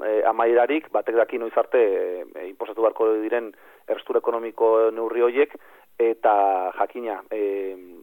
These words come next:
subirautza politiko eta ekonomiko Hegoa Irlandan, eh, desagertzen da,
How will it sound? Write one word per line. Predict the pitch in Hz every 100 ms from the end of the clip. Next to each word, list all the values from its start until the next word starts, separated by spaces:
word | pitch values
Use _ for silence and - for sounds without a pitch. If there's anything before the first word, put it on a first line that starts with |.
| -
subirautza | 117 117 123 120 120 117 117 113 110 -
politiko | 120 123 127 - 117
eta | 113
ekonomiko | 110 120 113 113 113
Hegoa | 104 113
Irlandan, | 113 117 131 131 117
eh, | 95 95
desagertzen | 101 113 107 - 110
da, | 120 139